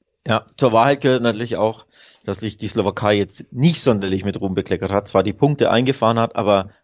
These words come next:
unter anderem gab's den Punktverlust am ersten Spieltag gegen Luxemburg beim null zu null. Deswegen hat die Slowakei nicht die Maximalausbeute. Hatte natürlich genau die gleichen Gegner wie Portugal und hat zum Beispiel,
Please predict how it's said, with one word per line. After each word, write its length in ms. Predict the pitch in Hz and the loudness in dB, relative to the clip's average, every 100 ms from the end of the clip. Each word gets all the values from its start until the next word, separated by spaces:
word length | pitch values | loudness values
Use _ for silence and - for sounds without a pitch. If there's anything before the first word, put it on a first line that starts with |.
| - | -6
unter 260 | 120 127 98 | -2 0 0
anderem 280 | 107 110 | 0 -2
gab's 200 | 107 104 | -2 -4
den 160 | - 98 | -6 -6
Punktverlust 540 | 135 - - 107 110 | -6 -6 -6 -6 -6
am 80 | 92 | -8
ersten 240 | - 113 107 | -8 -10 -12
Spieltag 300 | - - - | -10 -6 -6
gegen 180 | 98 | -4
Luxemburg 580 | 98 127 - 104 92 95 | -4 -6 -6 -4 -2 0
beim 140 | - 92 | 0 2
null 220 | 95 92 | 2 0
zu 120 | 92 | -2
null. 300 | 92 101 117 - | -2 -2 -4 -4
Deswegen 340 | 101 101 98 | -2 0 2
hat 300 | 104 - - | 0 -2 -4
die 100 | 107 | -2
Slowakei 380 | - 95 92 95 | 2 2 2 0
nicht 160 | 95 92 | 0 0
die 80 | |
Maximalausbeute. 1000 | 98 98 - 98 104 98 95 92 90 107 104 - - - | -2 -2 -2 0 2 0 -2 -4 -2 -4 -4 -16 -10 -2
Hatte 200 | 110 117 | 2 4
natürlich 300 | 110 110 107 | 2 -2 -2
genau 200 | 110 113 | 0 2
die 120 | 113 | 2
gleichen 300 | 110 113 117 | 2 2 -2
Gegner 300 | 113 110 107 | -6 -4 -4
wie 80 | 107 | -2
Portugal 640 | 117 117 123 117 120 123 - _ _ | 0 0 0 0 -2 -4 -14 _ _
und 100 | 95 | -8
hat 100 | 98 | -6
zum 100 | 110 | -2
Beispiel, 360 | 104 - 101 | -2 -2 -10